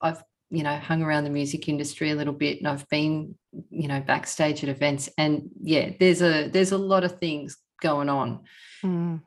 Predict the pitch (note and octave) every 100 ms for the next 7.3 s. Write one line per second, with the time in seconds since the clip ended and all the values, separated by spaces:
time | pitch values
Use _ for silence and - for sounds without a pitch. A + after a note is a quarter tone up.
0 | G3+ F#3+ G3 G3 A3+ A3 A#3+ B3+ G3+ G3
1 | G3 F#3 E3 E3 E3+ E3 - D#3 D#3 D#3
2 | D#3 - - _ _ _ _ - E3+ E3+
3 | E3+ E3 C#3+ D#3 D3+ D3+ - D3 D3 D3+
4 | - D3 C#3 D3 D3 F3 G3+ G3 - -
5 | G3+ F3+ D#3 F3+ F3+ - A3+ B3+ D4+ D4
6 | - G#3+ G3+ G#3 G3+ G3+ G3 - F3+ F3+
7 | F#3+ F#3+ D#3+